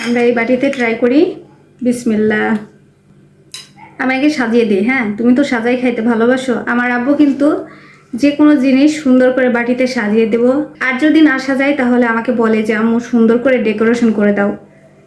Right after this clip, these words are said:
সুন্দর করে সাজিয়ে দাও, না হলে আমি খাবো না," এরকম করে বলে। তুমি সাজাই দিলে আমার ভালো লাগে, আর মনে হয় যেন স্বাদটাই বেড়ে যায়।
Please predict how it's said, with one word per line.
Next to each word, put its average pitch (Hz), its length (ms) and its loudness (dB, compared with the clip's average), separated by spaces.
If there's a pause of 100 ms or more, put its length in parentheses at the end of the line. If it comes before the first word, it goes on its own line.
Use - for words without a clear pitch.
(280)
সুন্দর 220 280 0
করে 226 180 0
সাজিয়ে 233 340 0
দাও, 208 220 -2
না 214 120 -2
হলে 220 180 0
আমি 247 160 2
খাবো 214 300 -4
না," 208 100 2
এরকম 220 340 2
করে 208 180 -2 (260)
বলে। 233 260 0 (180)
তুমি 240 160 2
সাজাই 220 320 -2
দিলে 233 200 2
আমার 214 220 -2
ভালো 208 260 0
লাগে, 214 280 -2 (1120)
আর 214 280 -4 (360)
মনে 262 240 2
হয় 254 140 0
যেন 240 220 -2
স্বাদটাই 247 500 -2 (680)
বেড়ে 220 460 4
যায়। 226 220 -2